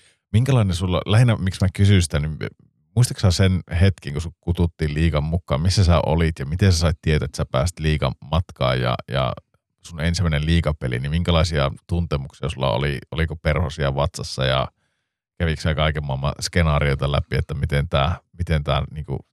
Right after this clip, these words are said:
tää peli tulee menemään ja minkälaista se sitten itse asiassa oli se peli?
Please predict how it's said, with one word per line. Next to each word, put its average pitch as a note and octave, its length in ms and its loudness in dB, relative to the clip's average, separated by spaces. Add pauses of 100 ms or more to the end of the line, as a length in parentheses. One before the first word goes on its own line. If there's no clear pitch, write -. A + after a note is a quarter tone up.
(120)
tää - 200 -2
peli C#2 200 -2
tulee C2 300 -4
menemään B1+ 520 -4
ja B1 120 -2 (240)
minkälaista D#2+ 380 0
se E2+ 120 -2
sitten - 300 -4
itse D#2+ 180 -4
asiassa E2+ 240 0
oli E2+ 320 2
se - 160 -4 (240)
peli? A#1+ 220 -8